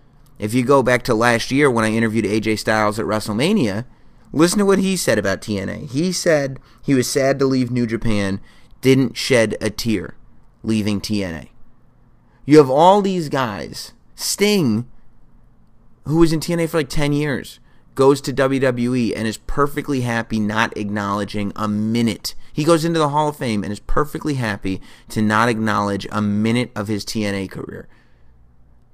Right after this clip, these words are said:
But the Dudley Boys are happy being the Dudley Boys. Bully Ray likes the Bully Ray character. Even Mick Foley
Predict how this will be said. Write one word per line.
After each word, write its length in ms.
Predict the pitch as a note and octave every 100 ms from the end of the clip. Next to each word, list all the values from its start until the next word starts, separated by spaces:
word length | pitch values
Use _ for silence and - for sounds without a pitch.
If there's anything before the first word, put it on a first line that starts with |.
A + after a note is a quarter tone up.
| -
But 80 | -
the 180 | A#2 A2+
Dudley 380 | G2 B2 E3+ F#3
Boys 500 | C3 A#2 C#3 E3 - - - - _ _ _ _ - - - -
are 180 | A#2 A2
happy 320 | B2 A#2+ B2+
being 200 | B2 C3+
the 80 | C#3+
Dudley 300 | D#3 F#3 G3+
Boys. 340 | A#2+ G#2+ G2+
Bully 320 | A2+ D#3+ F#3 E3+
Ray 240 | D#3 D#3
likes 340 | C#3+ C3+ C#3
the 100 | -
Bully 320 | A2 B2+ C3+ B2
Ray 300 | B2 A#2+ G2+
character. 960 | - - B2 G3 G3+ - G2 F2+ D3 - - - - - - - - - _ -
Even 340 | - B3+ C4 A3
Mick 160 | G#3+
Foley 460 | - A3+ A3 A2+